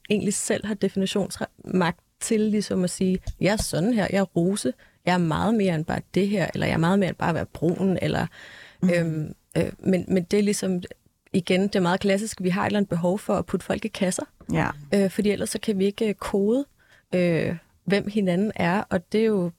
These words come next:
Speaker 1: det er jo også en del af det at socialisere, men, men jeg synes bare også, at det ret hurtigt bliver sådan, man bare putter det på automatik. "Ah, du er sådan her, jamen så, så må det være det, du er."
Speaker 2: Mm.
Speaker 1: Øhm,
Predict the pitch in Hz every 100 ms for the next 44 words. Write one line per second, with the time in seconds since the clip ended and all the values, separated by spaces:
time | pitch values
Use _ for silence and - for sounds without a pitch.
0 | _ _ _ _ _ 214 226 190 208 208
1 | 190 180 180 180 - 175 175 165 - 226
2 | - 233 _ 190 165 - 180 175 180 -
3 | 185 - 170 147 165 - 190 160 _ -
4 | 175 170 165 - 185 175 190 - - _
5 | _ _ _ _ _ 196 - 165 175 160
6 | - 175 - 170 - 185 170 - 175 156
7 | - 165 160 - 269 - - - - -
8 | - _ _ - 202 220 202 180 - -
9 | 185 - 185 208 190 - 160 - - 185
10 | 208 - _ _ _ _ _ - 240 240
11 | - - 180 190 190 - 131 - _ -
12 | 160 147